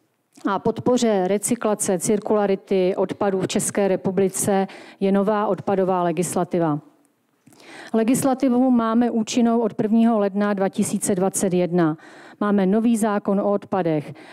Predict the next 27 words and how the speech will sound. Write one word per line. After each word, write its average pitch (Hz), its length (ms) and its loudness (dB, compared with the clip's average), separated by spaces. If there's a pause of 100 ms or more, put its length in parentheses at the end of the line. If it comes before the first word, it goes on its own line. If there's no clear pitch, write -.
(140)
eh, 175 280 2
zákon 208 640 0
o 196 120 0
výrobcích 214 580 0
s - 60 -4
ukončenou 208 580 2
životností. 190 840 -2 (720)
Úplně 269 360 2
nový 240 300 4
zákon 226 520 0
je 202 260 2
o 196 380 0 (100)
omezení 214 540 2
dopadu 202 500 0
vybraných 196 580 0
plastových 196 600 0
výrobků 190 520 0
na 190 120 2
životní 190 440 0
prostředí, 170 680 -2 (380)
což 202 220 0
je 208 120 2
ten 208 180 2
zákon 196 420 0
o 220 120 2
jednorázových 185 760 0
plastech. - 580 -4